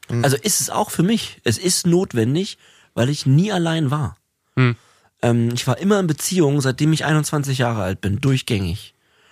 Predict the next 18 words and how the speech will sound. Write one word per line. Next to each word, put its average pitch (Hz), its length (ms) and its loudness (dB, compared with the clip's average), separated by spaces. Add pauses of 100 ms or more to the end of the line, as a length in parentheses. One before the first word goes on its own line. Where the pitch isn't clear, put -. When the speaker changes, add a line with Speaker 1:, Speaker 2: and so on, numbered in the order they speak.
(340)
Speaker 2:
Das - 200 -4
heißt, 143 340 0
jetzt 147 160 -4
hab 143 100 -2
ich 139 160 -2
auch 123 100 -2
noch 120 120 2
die 120 80 -2
letzte 120 280 0
verloren 170 500 0
durch 143 140 -4
das, 123 180 -4
was 113 140 0
ich 107 80 -4
getan 160 420 -4
hab - 120 -6
und 180 140 -6
so. 190 240 -2